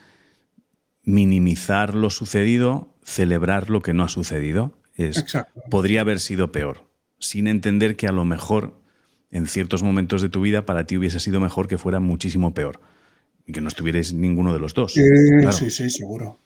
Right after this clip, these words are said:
Speaker 2: Sí, eso no lo puedes decir. Obvia-, aquí hay, está, eh, mi núcleo cercano, que la verdad es que no puedo decir nada porque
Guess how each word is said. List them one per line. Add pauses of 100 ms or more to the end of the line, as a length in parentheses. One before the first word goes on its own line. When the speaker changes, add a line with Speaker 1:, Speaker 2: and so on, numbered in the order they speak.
Speaker 2:
Sí,
eso
no
lo
puedes
decir.
Obvia-,
aquí
hay, (140)
está, (140)
eh,
mi
núcleo
cercano, (220)
que (760)
la
verdad
es
que
no
puedo
decir
nada
porque